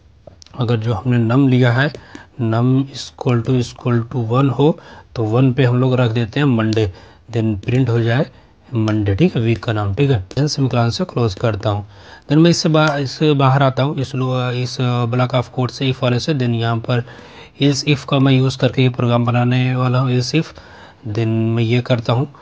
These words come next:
कि यहाँ पर condition ये देता हूँ कि जो num है वो हमारा num is equal to, equal to अगर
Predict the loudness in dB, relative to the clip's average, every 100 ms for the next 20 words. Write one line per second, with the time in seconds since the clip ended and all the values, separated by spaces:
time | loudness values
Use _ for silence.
0 | -20 _ -2 2 4 2 2 -2 0 0
1 | 0 0 2 2 2 0 0 -2 0 -2
2 | 0 -2 -2 -2 0 -2 -2 -2 -2 -2
3 | 0 0 2 2 2 0 -2 -10 -20 -20
4 | -20 -10 -4 -2 0 -2 -4 -6 -2 0
5 | 0 -2 -2 -2 0 -2 -2